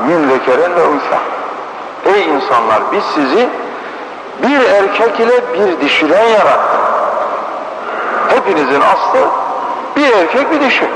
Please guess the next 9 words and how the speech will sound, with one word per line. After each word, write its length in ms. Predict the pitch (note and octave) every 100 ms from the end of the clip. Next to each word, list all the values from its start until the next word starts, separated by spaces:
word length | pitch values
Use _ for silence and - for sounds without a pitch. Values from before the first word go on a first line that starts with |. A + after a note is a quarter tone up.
| - - - - - - - - - - -
Adem'in 460 | G#3 - - G#3+ G3
aslı 340 | D#3+ - -
da 80 | -
toprak. 400 | - - - - - - - - - - - - - - - - - - - D#3+
E, 200 | E3+ E3+ D#3+ - - - - - - - -
Hazreti 600 | - - F#4+ - - -
Adem 440 | - F4+ - D3 - - - - - - -
Türk 300 | A#3 C4+ -
müdür? 380 | - E2+ -